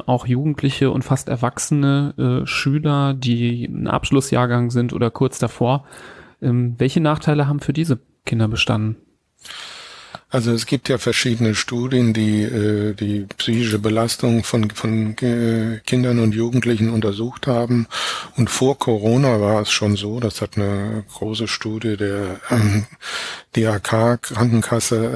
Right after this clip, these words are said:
Speaker 2: äh, heraus, äh, gearbeitet, dass ungefähr dreiundvierzig Prozent der Kinder und Jugendlichen in der Schule belastet sind. Belastet sind durch Anforderungen, die sie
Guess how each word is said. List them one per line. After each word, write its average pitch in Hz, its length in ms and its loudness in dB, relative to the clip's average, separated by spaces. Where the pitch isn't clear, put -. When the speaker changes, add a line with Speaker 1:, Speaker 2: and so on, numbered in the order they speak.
Speaker 2:
äh, 123 60 -8
heraus, 110 400 0
äh, 117 260 0
gearbeitet, 117 640 0
dass - 360 -2
ungefähr 120 320 0
dreiundvierzig 113 920 0
Prozent 107 460 -2
der 107 100 -2
Kinder 110 300 2
und 107 180 0
Jugendlichen 107 640 -2
in 117 140 2
der 110 140 2
Schule 110 500 0
belastet 113 560 2
sind. 87 380 -2
Belastet 113 500 0
sind 120 420 2
durch 113 380 0
Anforderungen, 117 920 2
die 110 120 0
sie 107 220 -4